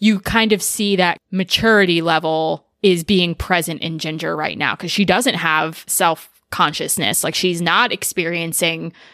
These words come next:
some of these other things that she was experiencing previous to her sexual awakening.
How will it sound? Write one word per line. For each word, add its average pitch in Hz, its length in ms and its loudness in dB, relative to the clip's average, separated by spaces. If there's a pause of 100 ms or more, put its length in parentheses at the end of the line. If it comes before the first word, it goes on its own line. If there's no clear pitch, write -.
(100)
some 202 200 2
of 170 80 0
these 170 160 2
other 175 200 4
things 170 220 0
that 156 140 -4
she 180 100 2
was 165 160 0
experiencing 165 1000 -2 (320)
previous 175 680 2
to 175 220 0
her 175 160 2
sexual 160 480 -2
awakening. 156 600 -2